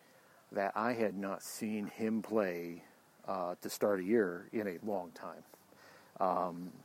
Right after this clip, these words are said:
his triple-double was, could have been even better than it was if people were knocking down shots. The Nuggets'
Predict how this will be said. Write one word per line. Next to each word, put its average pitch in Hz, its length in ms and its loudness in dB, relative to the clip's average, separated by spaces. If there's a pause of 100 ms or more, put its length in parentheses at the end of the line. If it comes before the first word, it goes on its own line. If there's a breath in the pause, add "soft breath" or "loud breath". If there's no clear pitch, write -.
(140)
his 131 200 6
triple-double 107 680 4
was, 92 460 -6
could 131 200 10
have 98 240 0
been 95 300 -4
even 98 400 -4 (100)
better 98 240 2
than 87 160 -8
it 82 80 -10
was 92 480 6
if 110 120 -8
people 98 280 -4
were 95 140 -6
knocking 92 360 -4
down 82 200 -8
shots. - 440 0 (400 loud breath)
The 107 80 -2
Nuggets' 101 380 -2